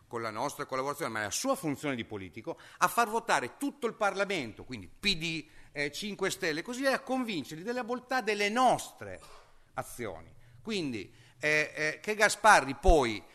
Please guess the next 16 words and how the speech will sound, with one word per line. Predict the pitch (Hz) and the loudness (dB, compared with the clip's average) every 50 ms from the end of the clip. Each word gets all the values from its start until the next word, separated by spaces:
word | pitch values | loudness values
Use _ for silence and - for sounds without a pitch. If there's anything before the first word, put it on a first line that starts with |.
| - - | -20 -8
eh, | - 135 135 131 117 113 | -2 0 0 0 0 -2
eh, | 127 147 147 135 | -4 -4 -6 -4
prenda | - 180 196 220 220 202 180 | -2 -2 -2 0 2 2 2
i | 165 160 | 2 4
voti | 151 165 156 131 117 - - 117 110 117 | 4 6 6 6 6 4 0 -4 -2 0
da | 135 139 - | 0 0 0
chi | - - 185 214 214 208 - - - | -2 -8 -8 -8 -8 -8 -8 0 4
ama | 160 175 190 190 180 151 | 4 6 6 6 4 4
Gasparri | 139 139 139 - - - 160 170 190 180 175 147 | 4 2 2 0 2 4 6 8 8 6 6 4
o | 143 143 | 2 0
il | 123 | 0
centrodestra, | - - - - - - 160 160 160 165 160 139 - - - - - 120 117 104 - - - - | 4 10 12 12 12 10 8 2 6 6 6 6 6 2 -2 0 4 4 4 4 4 0 -6 -6
<laughs> | - | -4
o | 202 - - 208 | -2 -2 -2 -4
da | 165 180 | -4 -4
chi... | 175 160 156 | -4 -4 -6